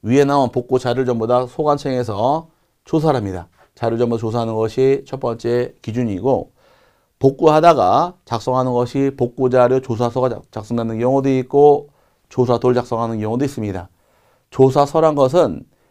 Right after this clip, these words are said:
대장이 몇 시란 경우 작성하는 것이 복구자료 조사서가, 서가 작성되는 것이고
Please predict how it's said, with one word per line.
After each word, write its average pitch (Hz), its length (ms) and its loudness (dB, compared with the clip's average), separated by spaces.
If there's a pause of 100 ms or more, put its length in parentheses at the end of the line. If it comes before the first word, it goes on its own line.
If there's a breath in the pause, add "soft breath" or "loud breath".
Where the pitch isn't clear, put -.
(260)
대장이 135 960 0 (420)
몇 117 200 2
시란 131 340 0
경우 120 200 -2
작성하는 117 460 -4
것이 131 340 -4
복구자료 117 520 -2
조사서가, 120 560 -4
서가 160 240 2
작성되는 110 400 -6
것이고 110 680 -4